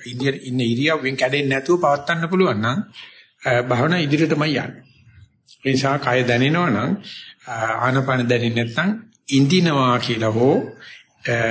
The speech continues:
හිඳගෙන ඉන්-, ඉඳගෙන ඉන්නවා කියලා හෝ ඉන්නවා කියන මැරෙලා නැහැ කියන එක දෙක එකක් නේ කරන්න කියලා. හිඳිනවා නැත්නම් ඉන්නවා කියලා.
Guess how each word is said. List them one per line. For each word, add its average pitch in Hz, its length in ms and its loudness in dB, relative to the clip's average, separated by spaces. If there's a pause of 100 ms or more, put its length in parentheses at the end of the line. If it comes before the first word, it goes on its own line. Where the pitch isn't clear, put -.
(160)
හිඳගෙන 135 480 2
ඉන්-, - 1040 -4
ඉඳගෙන 151 420 0
ඉන්නවා 156 440 0
කියලා 127 260 0
හෝ 151 180 4 (140)
ඉන්නවා 143 520 2
කියන 113 200 -10
මැරෙලා 123 320 0
නැහැ 127 220 0
කියන 139 200 -4
එක 139 180 -2
දෙක 139 200 -2
එකක් 156 200 0 (160)
නේ 160 200 -2
කරන්න 110 280 -6
කියලා. - 300 -18 (1160)
හිඳිනවා 143 760 2 (220)
නැත්නම් 156 420 -2
ඉන්නවා 123 340 0
කියලා. - 320 -16